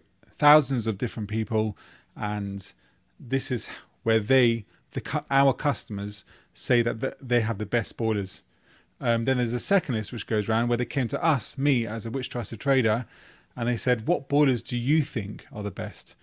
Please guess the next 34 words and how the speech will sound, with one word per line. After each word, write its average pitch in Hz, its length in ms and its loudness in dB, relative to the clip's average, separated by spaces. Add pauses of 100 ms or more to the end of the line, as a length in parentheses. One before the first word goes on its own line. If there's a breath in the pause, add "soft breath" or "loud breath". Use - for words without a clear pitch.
(380)
And 120 160 0
that 127 140 -2 (300)
created 117 500 -4 (140)
a 123 80 -6
very, 113 360 0
very 101 280 -2
different 113 340 -8
list, - 380 -10 (420 soft breath)
which 110 180 -10
I'm 107 160 -2
really 107 140 0
happy 120 240 0
about. 135 380 2 (260)
But 165 320 4
my 160 300 2
top - 340 -2
boiler 143 540 4
that - 100 -6
I 143 140 0
install 143 600 0 (360 soft breath)
wasn't 139 260 2
on, 151 240 2 (100)
uh, 127 180 0
is 127 200 0
very, 147 280 8
very 147 220 8
low 165 140 8
on 143 80 4
the 107 60 4
list. 101 360 -2 (460 soft breath)
Where's 160 300 8
your 170 120 10
top 123 240 -4
boiler 107 360 2